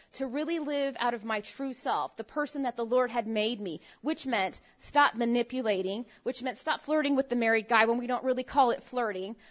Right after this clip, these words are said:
which meant stop flirting with the woman who you know has a problem with same-sex attraction, but you're just trying to see how she's doing. All of those things had to cease and desist.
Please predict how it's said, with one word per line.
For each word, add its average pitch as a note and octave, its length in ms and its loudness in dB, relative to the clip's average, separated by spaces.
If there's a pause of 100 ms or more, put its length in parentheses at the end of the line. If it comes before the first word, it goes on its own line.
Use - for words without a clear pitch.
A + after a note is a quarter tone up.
which C4+ 200 -6
meant B3 220 0
stop - 300 0
flirting C#4+ 320 -2
with B3 120 -4
the A#3+ 80 0
woman A#3+ 340 0
who A3 100 -8
you A#3+ 100 -4
know C4 180 2
has C#4 200 0
a A3 60 -4
problem G#3+ 340 0
with G#3 100 -4
same-sex G3+ 460 -6
attraction, A3 420 -2
but A#3+ 140 -2
you're D#4 100 -2
just D4 240 -6
trying D4+ 220 4
to B3 60 -4
see C4+ 200 -6
how A#3+ 240 -2
she's A#3 300 -10
doing. G3 320 -2 (320)
All D#4 180 4
of D#4 100 -6
those B3+ 200 -2
things A3+ 260 -10
had A3+ 180 -2
to A3 80 -6
cease - 380 -8
and A3 100 -6
desist. - 560 -6